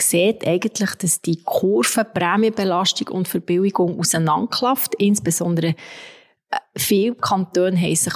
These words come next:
auch zurückgezogen aus Budgetgründen, aus der Prämienverbilligung und die zum Teil reduziert. Und gerade im Kanton Luzern hat es ja dann auch einen Gerichtsentscheid gegeben,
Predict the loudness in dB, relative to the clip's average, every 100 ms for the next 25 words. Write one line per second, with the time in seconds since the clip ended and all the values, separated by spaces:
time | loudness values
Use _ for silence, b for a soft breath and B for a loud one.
0 | -2 0 0 -2 -14 _ _ _ 0 2
1 | 2 0 0 0 2 -2 -2 _ _ -2
2 | -2 0 -4 -6 -2 -2 0 0 2 0
3 | -2 -2 0 0 0 -2 0 2 2 0
4 | 0 0 0 -2 0 -2 0 0 0 2
5 | 0 -4 -6 0 0 0 0 0 0 -2
6 | -2 -6 -4 -2 0 -2 -4 -2 0 4
7 | 4 2 -2 -4 -2 -2 -2 -4 -6 B
8 | B B B 2 2 2 2 4 2 2
9 | 0 0 2 0